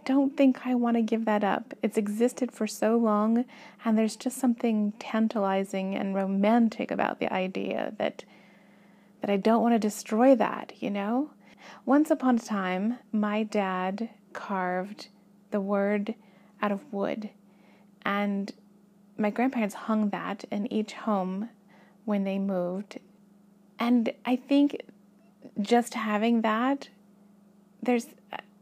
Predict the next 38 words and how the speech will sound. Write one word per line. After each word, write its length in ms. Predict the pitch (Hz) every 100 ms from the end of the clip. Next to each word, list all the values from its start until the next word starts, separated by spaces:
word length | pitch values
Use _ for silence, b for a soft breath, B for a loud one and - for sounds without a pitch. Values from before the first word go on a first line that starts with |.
| _ - _
I 100 | 247
don't 120 | 247 240
know, 260 | 240 214
I 100 | -
guess 220 | 220 233
memories 460 | 233 220 220 220 226
tied 400 | - 208 185 185
to 140 | - 185
it, 260 | - - - B B
the 80 | 214
multiple 460 | 214 208 214 - 214
generations 760 | 208 202 196 208 - - -
that 160 | - -
my 140 | 190
dad 360 | 190 190 196 208
carved 360 | 202 190 196
it, 240 | 196 208 - B B B
that 180 | 196 -
they 180 | 196
had 260 | 202 202 202
it 120 | 196
in 80 | 196
their 160 | 190 196
home, 400 | 208 196 190 196 B B B B B
and 420 | 202 202 202 - - _ _ _ _ -
we 300 | 214 220 220
all 280 | - 202 208
saw 360 | - 208 190
it, 220 | - - -
looked 320 | 214 214 208 214
upon 340 | - 202 190
it, 140 | 185
thought 340 | - - 202 202
about 300 | 190 185 185
it, 240 | - - - B B B B B
and 180 | 196
it 80 | 190
was 400 | 269 80 196 -